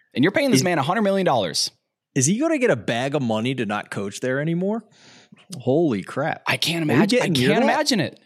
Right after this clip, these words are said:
Speaker 1: No, I don't think so, because the, the Texas schools,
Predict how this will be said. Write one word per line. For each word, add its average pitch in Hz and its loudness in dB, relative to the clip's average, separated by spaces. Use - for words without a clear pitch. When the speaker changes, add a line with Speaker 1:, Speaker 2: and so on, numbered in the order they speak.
Speaker 1:
No, 262 2
I 202 2
don't 226 0
think 330 0
so, 220 2
because 151 -2
the, 151 0
the 170 -4
Texas 156 -2
schools, - -4